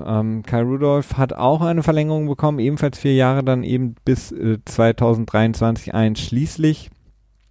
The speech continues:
Äh, der Tight End der Minnesota Vikings, der jetzt in der Offseason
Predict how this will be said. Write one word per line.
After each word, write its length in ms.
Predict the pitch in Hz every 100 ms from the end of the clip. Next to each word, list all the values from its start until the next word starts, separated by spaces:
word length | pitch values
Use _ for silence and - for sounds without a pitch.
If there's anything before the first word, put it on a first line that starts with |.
| -
Äh, 280 | 120 113 113
der 180 | 113 110
Tight 300 | - 117 120
End 320 | 120 113 -
der 120 | 113
Minnesota 540 | 113 117 113 131 127 117
Vikings, 380 | 123 139 139 -
der 120 | 147
jetzt 200 | 160 -
in 120 | 185
der 180 | 151 131
Offseason 760 | 160 160 - 175 170 165 160